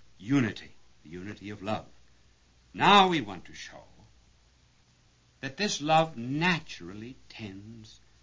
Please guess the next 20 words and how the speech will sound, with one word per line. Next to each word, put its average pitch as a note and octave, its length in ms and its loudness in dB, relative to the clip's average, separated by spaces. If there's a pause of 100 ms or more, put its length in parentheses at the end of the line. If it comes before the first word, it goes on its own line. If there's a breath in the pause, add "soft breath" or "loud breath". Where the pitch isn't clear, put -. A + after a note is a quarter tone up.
(160)
to A#2+ 100 -10
diffuse G#2 580 -10
itself. - 680 -18 (2250)
Everything F#3+ 560 -4
that F3 180 -8
is E3 240 -6 (180)
good F3 420 0 (500 soft breath)
diffuses G2 720 -6
itself. - 440 -18 (1080)
The F2 80 -16
sun D#3 440 -2
is G2 300 -8
good. C#3 460 -8 (1200)
It D2+ 140 -20
diffuses G2 580 -6
itself A2 500 -8
in A2 180 -10
light G#2 280 -4
and C3+ 160 -12
heat. - 420 -16